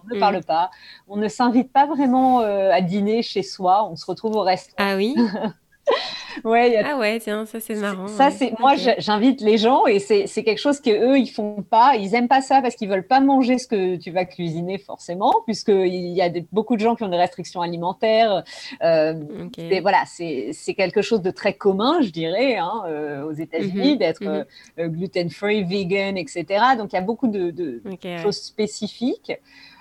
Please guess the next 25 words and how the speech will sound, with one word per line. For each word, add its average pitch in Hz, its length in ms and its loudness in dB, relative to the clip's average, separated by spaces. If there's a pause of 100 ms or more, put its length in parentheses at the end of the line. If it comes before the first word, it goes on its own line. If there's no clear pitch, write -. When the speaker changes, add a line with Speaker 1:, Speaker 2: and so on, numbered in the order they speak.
(160)
Speaker 1:
Euh, 180 200 0
et 202 180 0
donc, 247 260 2
les 240 140 4
gens 262 120 2
veulent 240 200 4
pas 226 120 2
manger, 240 580 2
euh, 180 40 -2
chez 180 160 -4
toi, 277 260 2
ils 285 80 4
savent 208 200 -2
pas 208 100 2
s'ils 190 240 -4
vont 160 160 -8
aimer 165 220 -6
ça, 302 440 6
ils 240 140 4
vont 196 160 -2
être 175 140 -2
pas, 156 200 2
ils 202 140 -2
vont 190 100 -4
pas 208 140 -8